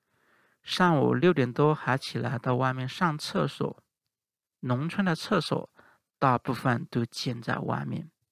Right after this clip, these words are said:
还说洗漱后准备要去上班了的。上完厕所回去后感觉有点不舒服，坐在沙发上人就没了。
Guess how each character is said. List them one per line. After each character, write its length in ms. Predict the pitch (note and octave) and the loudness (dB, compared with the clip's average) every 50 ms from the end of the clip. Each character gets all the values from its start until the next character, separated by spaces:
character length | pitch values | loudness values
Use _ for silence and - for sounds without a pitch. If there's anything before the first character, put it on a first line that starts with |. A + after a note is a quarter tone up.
| _ _ _ _ _ _ _ _ _ _ _ | _ _ _ _ _ _ _ _ _ _ _
还 220 | - - - B2+ | -6 -2 0 0
说 360 | C3 - - D#3 D3+ D#3 D#3+ | 0 2 4 6 6 6 4
洗 280 | D#3+ - - - D3 D3 | 2 0 -4 -8 -8 -10
漱 240 | - - - E3 D#3 | -8 -4 -2 -2 -2
后 340 | - - E3+ D3+ C3+ B2+ - | 0 2 4 4 6 4 2
准 280 | - - C3 C#3 C#3 C3 | -2 -4 -6 -6 -4 -4
备 160 | B2+ B2 A#2+ | -2 -2 -2
要 120 | A#2+ A#2 | -2 -2
去 160 | - - - | -4 -6 -10
上 300 | - - - D3+ C#3 C3+ | -8 -4 -4 -4 -2 -2
班 140 | C3 C3+ C3+ | -2 -4 -2
了 120 | C3 C3+ D#3 | -4 -4 -6
的。 280 | - C3+ C#3+ C#3+ - _ _ _ _ _ _ _ _ _ _ _ _ _ _ _ _ _ | -6 -6 -8 -8 -10 _ _ _ _ _ _ _ _ _ _ _ _ _ _ _ _ _
上 260 | - - - A3+ G#3+ | -4 0 2 4 4
完 120 | F3+ E3+ F3+ | 4 2 2
厕 260 | - - - C4 G#3 | 0 0 0 0 0
所 260 | - - - B2 - | 2 0 -2 -2 -2
回 240 | C#3 - - A#2+ A#2+ | -4 -4 -4 -4 -4
去 160 | - - D3 | -2 -2 -4
后 280 | C#3 - - B2 A#2+ - - | -4 -2 -2 -2 -2 -2 -4
感 220 | - A#2+ A#2 B2 B2+ | -6 -6 -6 -6 -8
觉 200 | - - B2 A#2+ | -8 -8 -8 -8
有 200 | A#2+ A#2+ B2 B2+ | -6 -6 -6 -6
点 180 | - A2+ D#3+ D#3 | -8 -10 -14 -12
不 180 | - D#3 D3 | -8 -8 -8
舒 260 | C3+ - - G3 G3+ | -8 -4 -2 0 0
服， 340 | G3+ - - - - - - - _ _ _ _ _ _ _ _ _ _ _ _ _ _ _ | 0 -2 -6 -10 -10 -10 -10 -12 _ _ _ _ _ _ _ _ _ _ _ _ _ _ _
坐 160 | - C#3 B2+ | -2 -2 0
在 140 | A#2+ B2+ B2 | 0 0 -2
沙 260 | - - - C#3+ D3 | -2 -2 -2 -2 0
发 160 | C#3+ D3+ D3 | 0 0 0
上 320 | C#3+ - E3 C#3 - - - _ _ _ _ _ _ | 2 2 2 2 2 0 -8 _ _ _ _ _ _
人 240 | - A#2+ A#2+ C3 | -6 -6 -6 -6
就 160 | C3 - C#3+ B2+ | -8 -8 -10 -8
没 180 | C3+ - - - | -8 -10 -10 -10
了。 220 | - D#3+ E3 - | -12 -12 -14 -16